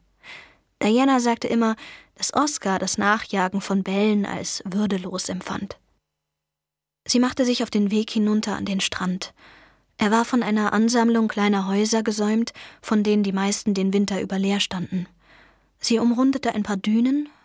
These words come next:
wo Seegräser im Februarwetter schlummerten, und als sie endlich den eigentlichen Strand erreichte, erblickten die Hunde Becca.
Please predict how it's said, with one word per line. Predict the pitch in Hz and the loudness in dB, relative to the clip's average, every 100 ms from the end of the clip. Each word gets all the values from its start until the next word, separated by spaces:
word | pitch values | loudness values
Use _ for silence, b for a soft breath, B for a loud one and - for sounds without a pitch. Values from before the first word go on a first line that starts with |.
| - | -4
wo | 196 196 | -2 0
Seegräser | 185 202 220 196 190 196 208 | 2 2 0 -2 0 2 0
im | 196 185 | 0 0
Februarwetter | 202 202 202 196 202 202 202 | -2 0 0 0 -2 -2 -4
schlummerten, | - 214 214 220 214 B B B B B - | 0 0 0 0 -2 B B B B B -4
und | 226 - | -2 0
als | - | -2
sie | 254 | 0
endlich | 285 285 233 | 0 0 0
den | 202 196 | 0 2
eigentlichen | 233 262 233 190 190 | 2 0 -2 -2 -4
Strand | - 202 214 | -2 -2 -2
erreichte, | 196 196 214 - 269 294 294 - | 0 0 -2 -2 -2 -2 -6 -8
erblickten | 202 214 - 226 | -2 -2 0 -2
die | 226 | 0
Hunde | 226 214 175 165 | 0 0 0 -6
Becca. | 185 147 - - | -10 -8 -8 -10